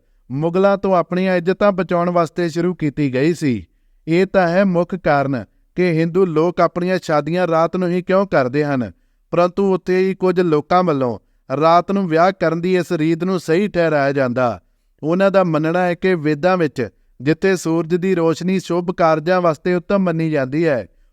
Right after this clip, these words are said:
ਉੱਤੇ ਹੀ ਚੰਦਰਮਾ ਦੀ ਰੋਸ਼ਨੀ ਵੀ ਓਨੀ ਹੀ ਉੱਤਮ ਮੰਨੀ ਜਾਂਦੀ, ਜਿੰਨੀ ਸੂਰਜ ਦੀ ਰੋਸ਼ਨੀ ਹੁੰਦੀ ਹੈ। ਇਸ ਤੋਂ ਇਲਾਵਾ ਇਹ ਦਾਅਵਾ ਕੀਤਾ ਜਾਂਦਾ ਹੈ ਕਿ ਨਵ-ਵਿਆਹੁਤਾ ਜੋੜੇ ਵਾਸਤੇ ਧਰੁਵ ਤਾਰੇ ਨੂੰ ਸਾਕਸ਼ਾਤ ਮੰਨ ਕੇ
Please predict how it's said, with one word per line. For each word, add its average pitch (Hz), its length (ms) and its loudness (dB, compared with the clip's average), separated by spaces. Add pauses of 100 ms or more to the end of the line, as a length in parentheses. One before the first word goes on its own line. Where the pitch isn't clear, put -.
(160)
ਉੱਤੇ 202 280 0
ਹੀ 196 160 0
ਚੰਦਰਮਾ 185 540 0
ਦੀ 190 160 0
ਰੋਸ਼ਨੀ 175 400 0
ਵੀ 202 140 0
ਓਨੀ 185 280 0
ਹੀ 185 120 0
ਉੱਤਮ 165 320 0
ਮੰਨੀ 151 280 0
ਜਾਂਦੀ, 123 420 -2 (300)
ਜਿੰਨੀ 165 380 0
ਸੂਰਜ 175 400 0
ਦੀ 196 180 0
ਰੋਸ਼ਨੀ 160 400 2
ਹੁੰਦੀ 135 360 0
ਹੈ। 117 200 0 (360)
ਇਸ 160 180 -2
ਤੋਂ 196 200 0
ਇਲਾਵਾ 180 320 4
ਇਹ 190 100 2
ਦਾਅਵਾ 170 340 2
ਕੀਤਾ 170 400 0
ਜਾਂਦਾ 143 340 0
ਹੈ 120 160 -2 (400)
ਕਿ 185 140 2
ਨਵ-ਵਿਆਹੁਤਾ 170 840 2
ਜੋੜੇ 156 400 0
ਵਾਸਤੇ 139 520 -2 (340)
ਧਰੁਵ 180 240 0
ਤਾਰੇ 175 360 0
ਨੂੰ 190 160 -2
ਸਾਕਸ਼ਾਤ 160 560 0
ਮੰਨ 156 300 0
ਕੇ 127 260 -4